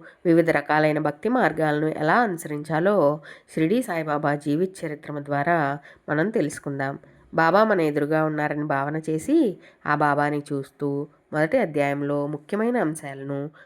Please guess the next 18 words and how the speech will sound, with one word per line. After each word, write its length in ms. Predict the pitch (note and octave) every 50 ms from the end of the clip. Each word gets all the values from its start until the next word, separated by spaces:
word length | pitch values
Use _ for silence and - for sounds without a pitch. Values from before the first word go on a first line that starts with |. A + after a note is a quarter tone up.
| _ _
సరళ 260 | - - F3 D3+ E3 G3+
పద్ధతిలో 500 | - G#3+ E3+ D3 D3 C#3+ D3 D3 F#3 B3+
తెలుసుకుందాం. 720 | - B3 D3+ C3+ - - - D3 C3+ C3 C3+ C3 C3+ D3+ - _ _ _ _ _ _ - - - - - - - - - - - - - - _ _ -
పద్దెనిమిదవ 420 | A#3 E3+ E3+ F3 G3+ A3 A#3+ B3 B3+
శతాబ్దం 800 | C4 A#3+ - - E3 E3 D#3+ D#3+ F3 F#3 F#3+ F3 E3 D#3+ D#3+
బ్రిటిష్ 400 | D#3+ D#3+ D#3+ - G#3 A3 A3 -
వారి 180 | A3 G3+ F#3 F#3
పరిపాలన 500 | - D3+ D3+ D3+ - E3 E3 F3 F3 F3
సమయంలో 760 | F3+ - D#3 D#3+ D3+ D3+ D3+ E3 G3 C4+ C#4+ A3 E3+ D3 D#3+ - - - - _ _ -
మన 160 | E3 D#3+ D#3
దేశ 220 | D3+ D#3+ E3 E3 -
ప్రజలు 760 | - - E3 D#3+ D3+ E3 E3 F3+ F#3 E3+ D3 D3 D#3 D#3 D#3+ D#3+ - - - - - - - _ _ _ _ _ - -
భారతీయ 480 | E3+ E3 E3+ E3+ - - - B3 A#3 A3+
సంస్కృతికి, 880 | A3+ F3+ D#3 D#3 D#3 - D#3 D3+ D3+ - - - D3+ D3 D3 D3 - - - -
ఆధ్యాత్మిక 580 | D3+ E3 D#3+ D#3 F3+ G3+ G#3+ - A3+ G#3+ G#3 G3
జీవితానికి 1040 | F3+ D#3+ D#3+ C#3+ D3 D3 - D#3+ D#3 D3+ D3+ D3+ D3+ D3+ - - E3+ E3+ E3+ F3 - -
మెల్లమెల్లగా 680 | D#3+ D3 D3 D3 D#3 D#3+ D#3 D#3+ E3 D#3+ F3 F3+ F#3 F3+
దూరమవుతూ, 880 | D#3+ D3 C#3+ D3 D#3 E3+ E3 D#3+ D#3 D#3+ A#3+ C4+ C#4+ B3 G#3 E3